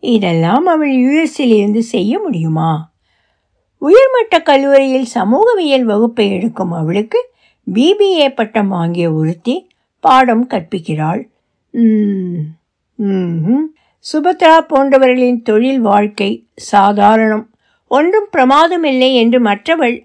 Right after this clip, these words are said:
அலட்சியம் செய்ததாக மானசாவுக்கு தோன்றியது. உரையாடல் மேலும் மனக்கசப்பை வளர்ப்பதற்கு முன்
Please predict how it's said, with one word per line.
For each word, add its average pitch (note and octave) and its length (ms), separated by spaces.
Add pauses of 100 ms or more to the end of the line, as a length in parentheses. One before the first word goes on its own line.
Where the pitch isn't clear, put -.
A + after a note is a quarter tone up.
அலட்சியம் D4+ 640
செய்ததாக F3+ 720 (480)
மானசாவுக்கு B3 960
தோன்றியது. G3 640 (520)
உரையாடல் D#4+ 600
மேலும் D4+ 440
மனக்கசப்பை B3 720
வளர்ப்பதற்கு G3+ 760
முன் F#3+ 260